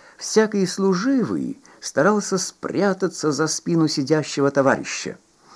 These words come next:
Всякий смиренно опускал, прятал глаза от Анисима Анисимовича,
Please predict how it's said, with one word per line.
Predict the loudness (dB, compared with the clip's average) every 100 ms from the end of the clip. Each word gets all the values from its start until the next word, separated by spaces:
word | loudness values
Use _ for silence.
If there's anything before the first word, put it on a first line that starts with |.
| -18
Всякий | -6 2 2 4 2 2
смиренно | -2 0 2 4 4 4 2
опускал, | 0 -4 -4 -8 -8 _ 0 2 0 -4 -4
прятал | -2 0 2 2 2
глаза | 4 2 2 0 2 2 0 -8 -20 -14
от | -4 2
Анисима | 4 6 4 2 2 4 4
Анисимовича, | 2 2 0 0 0 0 0 -4 -6 -8